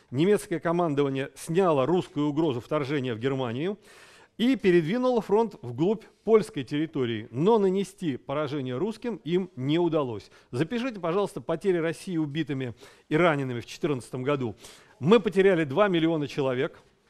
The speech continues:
австро-венгры и немцы — почти миллион, из них семьсот тысяч — это, а, австро-венгерские потери. Но там очень много пленных, потому что солдаты швейки сдавались, сдавались в армию, они не хотели с русскими воевать. На Западном фронте погибло семьсот пятьдесят тысяч,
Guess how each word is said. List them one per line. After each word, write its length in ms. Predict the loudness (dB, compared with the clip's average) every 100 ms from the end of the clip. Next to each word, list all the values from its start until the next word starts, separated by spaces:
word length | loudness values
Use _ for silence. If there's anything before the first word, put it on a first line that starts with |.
| _
австро-венгры 760 | 0 0 2 2 4 4 4 4
и 40 |
немцы — 540 | 4 0 -2 -4 -4 -6 _ _ _ _ _
почти 420 | 0 0 -2 -2 2
миллион, 540 | 4 4 4 -2 -6 -12 -4
из 180 | -2 2
них 200 | 2 2
семьсот 460 | 0 0 0 -2
тысяч — 360 | -4 -6 -8 -8
это, 420 | -8 -6 -4 -6 -8 _ _ _ _
а, 440 | -4 -2 -2 -4 -4
австро-венгерские 800 | -4 -2 -2 0 -2 -4 -8 -8
потери. 420 | -8 -8 -10 -8
Но 80 | -4
там 180 | 0 2
очень 220 | 2 -2
много 260 | 0 -2 -2
пленных, 420 | -2 -2 -2 -10
потому 320 | -10 -6 -6
что 300 | -6 -6 -6 -10 _
солдаты 460 | -2 0 2 0
швейки 400 | -2 -2 0 -2
сдавались, 580 | -4 -4 -2 -2 -6 -10 _
сдавались 420 | -6 -4 -2 -4
в 60 | -4
армию, 240 | -4 -4
они 120 | -6
не 100 | -6
хотели 260 | -8 -8 -10
с 100 | -10
русскими 300 | -12 -12 -12
воевать. 380 | -10 -10 -12 -14 _ _ _ -20 -20 -20 -20 _
На 160 | 2 4
Западном 400 | 4 4 2 2
фронте 540 | 4 2 2 0 0
погибло 480 | -2 -4 0 0 0
семьсот 400 | -4 -4 -4 -6
пятьдесят 460 | -8 -6 -6 -4 -6
тысяч, 420 | -6 -8 -12